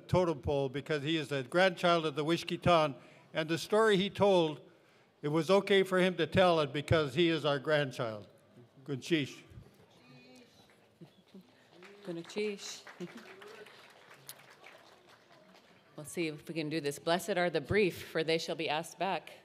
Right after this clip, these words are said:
Speaker 2: <laughs> Good afternoon, honored guests. Uh, Kase Yuchat Duasak. My Tlingit name is Kase, and my English name is Naomi Michelson. Uh, Wishkitan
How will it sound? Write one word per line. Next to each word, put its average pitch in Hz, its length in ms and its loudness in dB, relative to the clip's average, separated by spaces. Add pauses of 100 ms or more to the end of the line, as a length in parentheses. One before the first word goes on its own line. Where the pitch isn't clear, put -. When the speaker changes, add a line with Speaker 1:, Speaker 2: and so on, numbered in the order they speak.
(120)
Speaker 2:
<laughs> - 1800 -14
Good 196 160 2
afternoon, 202 560 0
honored 170 320 -2
guests. 175 500 -2 (180)
Uh, 160 340 -8
Kase 202 600 -4
Yuchat 190 320 -6
Duasak. 175 520 -6 (600)
My 160 100 -8
Tlingit 170 400 -6
name 170 300 -2
is 151 160 -12 (240)
Kase, 185 540 -2 (420)
and 147 420 -8
my 143 200 -6
English 160 340 -8
name 151 160 -6
is 143 140 -8
Naomi 147 320 -8
Michelson. 147 560 -8 (800)
Uh, 151 320 -8
Wishkitan 202 800 0